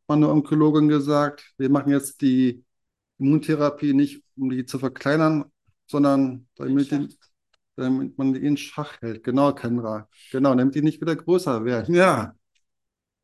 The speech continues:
Speaker 1: Und dann hab ich das sofort auch kapiert und auch eingesehen, ne? Und hab gedacht, okay, ja, ist mein Leben, ich mach alles dafür, wie gesagt.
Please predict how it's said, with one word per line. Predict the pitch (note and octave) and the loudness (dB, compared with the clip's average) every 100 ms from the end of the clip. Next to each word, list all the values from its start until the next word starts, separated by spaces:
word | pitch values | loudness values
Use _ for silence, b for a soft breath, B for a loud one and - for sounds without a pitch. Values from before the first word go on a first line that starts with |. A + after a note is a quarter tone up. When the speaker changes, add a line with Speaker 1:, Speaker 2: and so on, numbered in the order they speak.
| - | -6
Speaker 1:
Und | C#3 | -2
dann | D3 | 2
hab | D#3 | 0
ich | D#3 | 0
das | E3+ | -4
sofort | E3 - F3 | -2 0 0
auch | D#3 - | -2 -4
kapiert | D#3+ - F3+ | -4 -2 -4
und | D#3 C#3+ - | -4 -8 -10
auch | C3+ | -10
eingesehen, | - F3+ E3 A#2+ A2+ B2+ D3 D#3+ | -4 0 2 2 2 0 2 0
ne? | B2+ C3 D#3+ E3 _ _ _ - | 0 0 -2 -6 _ _ _ -14
Und | C3+ | -14
hab | C#3 | -10
gedacht, | C#3+ C#3+ - | -8 -8 -8
okay, | B2+ - D#3 E3 E3 _ _ _ | -12 -4 -2 -2 -6 _ _ _
ja, | G#2+ C#3 C3 | -4 -4 -4
ist | - | -6
mein | C3+ B2+ | -2 0
Leben, | C#3 D3 D3 | 0 -2 -6
ich | - | -8
mach | C#3+ | -10
alles | - D#3 D3+ | -6 -4 -4
dafür, | D#3 C#3+ - D#3+ D3 | -6 -10 -6 -6 -6
wie | C#3+ | -6
gesagt. | C#3+ C#3 D#3 D3+ _ | -6 -4 -6 -6 _